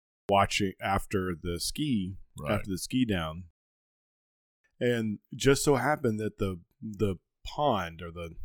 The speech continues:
Speaker 1: yeah, pond that Santa ziplined over was right outside the window.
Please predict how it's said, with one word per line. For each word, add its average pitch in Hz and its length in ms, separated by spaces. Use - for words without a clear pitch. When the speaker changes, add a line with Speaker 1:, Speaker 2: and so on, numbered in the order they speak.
Speaker 1:
yeah, 69 180
pond 156 380
that 107 240
Santa 117 300
ziplined 107 480
over 98 240
was 85 220
right 101 200
outside 85 280
the 78 80
window. 78 460